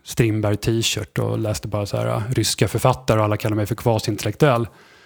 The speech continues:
Och jag brukade säga då, och det stämde ju så här att, att, eh, så här, ja, okej, så här, jag kanske är kvasintellektuell nu, men om fem år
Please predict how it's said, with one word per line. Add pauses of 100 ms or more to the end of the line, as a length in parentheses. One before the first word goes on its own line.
(220)
Och
jag
brukade
säga
då,
och
det
stämde
ju
så
här
att,
att,
eh,
så
här,
ja,
okej,
så
här, (160)
jag
kanske
är
kvasintellektuell
nu, (500)
men
om
fem
år